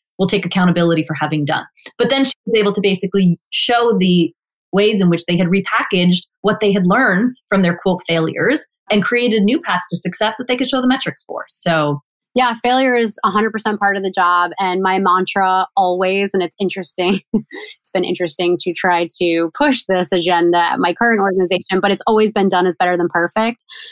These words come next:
Speaker 2: You know, I just have always kind of come up in these organizations where it's like, time is your enemy. We have to get things done quickly. I would rather we get it done and iterate and make it better than try to do the most perfect thing ever and have it slow us down. And so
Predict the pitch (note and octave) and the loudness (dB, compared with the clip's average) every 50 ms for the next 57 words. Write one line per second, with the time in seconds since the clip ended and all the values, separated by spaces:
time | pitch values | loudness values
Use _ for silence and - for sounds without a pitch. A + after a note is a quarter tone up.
0 | - - _ C4 C4 B3+ B3 B3 - B3 A#3+ B3 A#3 B3 B3 - C4 A#3 G3+ - | -20 -6 _ 2 4 4 4 4 2 2 0 0 0 0 0 0 0 0 0 2
1 | A3+ G#3+ A3 A3 A3+ - - A3 G3+ G3 - - G#3+ G#3 A#3 A#3 A#3 A#3 G#3 G#3 | 2 2 4 2 2 0 0 0 0 0 -2 -2 0 0 0 0 0 0 -2 -2
2 | G#3 G3 F#3+ G3+ F#3+ E3+ G3 A3 C4 C4 - A3 G3 - F#3 F#3 F#3 - - F#3 | -4 -4 -2 -2 -2 0 0 0 0 0 0 -2 -2 -2 -2 -4 -4 -2 -2 -2
3 | F3+ F3 - - - - A3 C4+ E4 F4+ F#4 E4+ C#4 C4+ A3+ F#3 F#3 F3+ F#3 F3 | -2 -2 -4 -4 -2 -2 0 2 2 2 2 2 2 0 0 0 2 2 2 2
4 | F3 F3+ F3+ - - - _ _ - G#3 F3+ - - A3 A#3 - C4 B3+ A#3+ A#3 | 2 0 0 -2 -8 -20 _ _ -4 -4 -2 -2 -2 -4 -4 -4 -4 -4 -2 -2
5 | - A#3 A#3 A3+ - A3 G#3+ G#3 G#3 - G3+ F3+ - F#3 F3+ F3+ F#3 - G3+ F#3+ | 0 0 0 0 0 0 0 0 0 -2 -4 -2 0 0 0 0 0 0 0 0
6 | F#3+ F#3+ F#3 F#3+ F#3 F#3 G3 G3 G3+ G3+ F#3+ F#3+ G3 F3+ E3+ - - F#3 F#3+ G3 | 0 0 0 0 2 2 2 2 2 2 2 2 0 -2 -2 -2 0 0 0 0
7 | F#3 - G3+ F#3+ F#3+ F#3+ F#3+ F#3+ F3+ F#3 F#3+ F#3 F#3 F#3 F#3 F#3 F#3 - G3 F#3+ | 0 0 0 2 2 2 2 0 0 2 2 2 2 2 2 0 0 0 0 0
8 | F#3 F#3 F3 F3 E3+ F#3 F3 - - E3+ E3+ F3 G3 A3 A#3+ D4 D4 - G3 F#3+ | 0 2 0 0 0 -2 -2 0 0 0 0 2 2 2 0 0 0 0 0 0
9 | F#3+ F#3+ - G#3+ G#3+ G#3+ G#3 G3+ - A3 G#3 F#3+ F3+ - - G#3+ G#3 G#3 G3+ G3+ | 0 0 0 0 0 2 0 0 0 0 -2 -2 -2 -2 0 2 2 2 2 2
10 | G3 - - G#3+ G3 - G#3 F#3+ - F#3+ F#3 F#3 G3 G3+ A3 G#3 G#3 G3 F#3 G3 | 0 -2 -2 -2 -2 -2 -4 -4 -2 0 0 0 2 0 0 2 2 2 2 2
11 | G3 F#3+ F3+ F3+ F3 E3+ D#3+ - - F#3+ F3 F3 E3+ - - - G#3 G#3 G#3+ G3+ | 0 0 0 -2 -2 -2 -4 -4 -2 0 0 0 0 -2 -2 -2 -2 0 2 2
12 | F#3 F3 E3+ E3+ E3+ - G3+ G3 G3 - - F#3+ F#3 F#3 F#3 F3+ F3+ F3 | 2 2 2 0 0 0 2 0 2 2 2 2 2 4 4 2 0 0